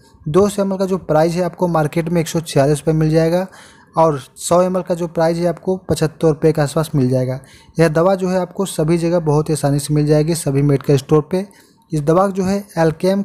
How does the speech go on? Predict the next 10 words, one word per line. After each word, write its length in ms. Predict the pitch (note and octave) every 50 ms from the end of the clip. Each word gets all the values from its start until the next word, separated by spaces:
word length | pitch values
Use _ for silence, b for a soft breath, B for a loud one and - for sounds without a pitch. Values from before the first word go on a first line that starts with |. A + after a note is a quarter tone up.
| G3 -
कंपनी 360 | E3 D#3 D3 C#3 E3 E3 E3 D3+
बनाती 380 | C#3+ C3+ C3 C3 B2+ - E3
है, 280 | D#3+ E3 F3 F3+ F#3+ F#3 b b b b b b b _
जो 140 | D3 F3+ F#3+
कि 140 | F#3+ G#3+ G3+
पुरानी 420 | G#3 - E3+ E3+ E3 E3 F3 F3+ G3
और 340 | - - - E3+ E3 D#3+ -
फेमस 280 | D#3+ C#3+ C3 B2+ A#2+ -
कंपनी 420 | - C3 B2+ B2 C3+ B2+ B2 B2
है। 120 | C3 C#3+